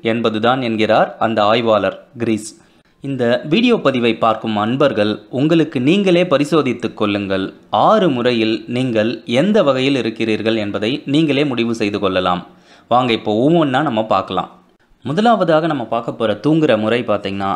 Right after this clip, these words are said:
ஃபீட்டஸ் பொசிஷன், அதாவது ஒரு பக்கமாக கைகள் கால்களை குறுக்கி கொண்டு சாய்ந்து படுத்து தூங்கும் முறை தான் இது. கிட்டத்தட்ட கருவில் குழந்தை இதே அமைப்பில் தான் இருக்கும் என்பதால் தான் இதற்கு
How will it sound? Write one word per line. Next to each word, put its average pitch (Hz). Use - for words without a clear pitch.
ஃபீட்டஸ் 208
பொசிஷன், 101
அதாவது 110
ஒரு 113
பக்கமாக 165
கைகள் 165
கால்களை 127
குறுக்கி 160
கொண்டு 104
சாய்ந்து 180
படுத்து 156
தூங்கும் 123
முறை 107
தான் 117
இது. 98
கிட்டத்தட்ட 127
கருவில் 180
குழந்தை 139
இதே 139
அமைப்பில் 131
தான் 135
இருக்கும் 120
என்பதால் 104
தான் 98
இதற்கு 107